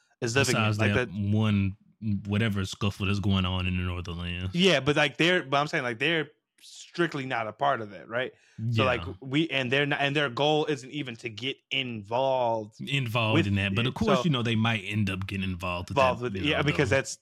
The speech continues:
Speaker 1: that's just kinda how the show has been going. They didn't
Speaker 2: 'Cause,
Speaker 1: even,
Speaker 2: um, yeah,
Speaker 1: they
Speaker 2: and
Speaker 1: didn't
Speaker 2: that's,
Speaker 1: <laughs>
Speaker 2: they have to, like, go through that conflict anyways to get to their destination, so.
Speaker 1: Yeah, that's how we got involved with demons. Uh, but
Speaker 2: <laughs>
Speaker 1: but, like, I,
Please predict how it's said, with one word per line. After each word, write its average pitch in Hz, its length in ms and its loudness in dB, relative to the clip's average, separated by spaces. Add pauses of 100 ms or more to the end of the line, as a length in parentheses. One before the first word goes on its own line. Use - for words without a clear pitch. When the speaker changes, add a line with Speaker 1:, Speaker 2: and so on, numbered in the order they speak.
Speaker 1:
that's 123 200 -2
just 123 200 -6
kinda 127 220 2
how 131 120 4
the 123 120 0
show 131 200 2
has 135 160 2
been 151 140 0
going. 131 300 0
They 147 100 4
didn't 160 140 4
Speaker 2:
'Cause, 160 40 4
Speaker 1:
even, 156 140 0 (140)
Speaker 2:
um, 110 60 0
yeah, 139 180 2
Speaker 1:
they 110 140 0
Speaker 2:
and 110 140 2
Speaker 1:
didn't 156 200 4
Speaker 2:
that's, 170 160 2
Speaker 1:
<laughs> - 20 -8
Speaker 2:
they 117 160 2
have 139 360 -4
to, 143 100 -2
like, 107 300 -2
go 127 180 -2
through 131 260 0
that 113 200 0
conflict 113 380 -2
anyways 107 400 0
to - 100 -4
get 107 160 0
to 110 80 -4
their 98 160 -2
destination, 95 600 -4
so. 101 240 -4
Speaker 1:
Yeah, 104 160 -2 (160)
that's 143 180 0
how 151 100 -2
we 135 60 -2
got 147 200 2
involved 151 280 0
with 180 120 -4
demons. 170 360 -4
Uh, 139 240 0
but 135 260 0 (240)
Speaker 2:
<laughs> 175 1000 -2
Speaker 1:
but, 151 140 2
like, 160 180 2
I, 160 100 4